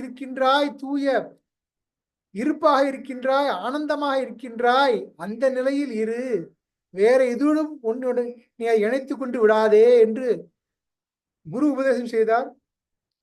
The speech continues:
முருகப்பெருமான் உபதேசம் செய்தது அருணகிரிநாத பெருமானுக்கு. அப்படிப்பட்ட அந்த உபதேசம் எனக்கு உபதேசித்தது. இதை அறிந்து புரிந்து கொள்ள வேண்டும். இதை உணர்வினால்,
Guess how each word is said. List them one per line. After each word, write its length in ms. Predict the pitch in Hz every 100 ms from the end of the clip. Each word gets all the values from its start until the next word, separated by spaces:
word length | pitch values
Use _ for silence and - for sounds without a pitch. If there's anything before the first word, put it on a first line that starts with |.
| _ _ _ _
முருகப்பெருமான் 720 | 185 254 285 277 247 226 254 294 269 _ _ _ _ _ _
உபதேசம் 360 | 170 247 277 247
செய்தது 200 | 240 262 226
அருணகிரிநாத 420 | 226 262 240 226
பெருமானுக்கு. 480 | 196 180 180 151 _ _ _ _
அப்படிப்பட்ட 420 | - 285 262 220 233 175 156 _ _ _ _ _ _ _ -
அந்த 120 | 214
உபதேசம் 540 | 240 320 320 330 269 180 170 _ _ -
எனக்கு 380 | 220 285 285 330 233
உபதேசித்தது. 720 | 240 294 302 302 233 254 196 180 226
இதை 160 | 285 285 - 156
அறிந்து 480 | 220 302 339 339 349 359 330 294 _ _ _ _ _ _
புரிந்து 320 | 285 339 339
கொள்ள 260 | 294 294 277
வேண்டும். 420 | 233 220 196 156 160 _ _ _
இதை 200 | 240 269 226 214
உணர்வினால், 680 | 277 320 320 320 330 330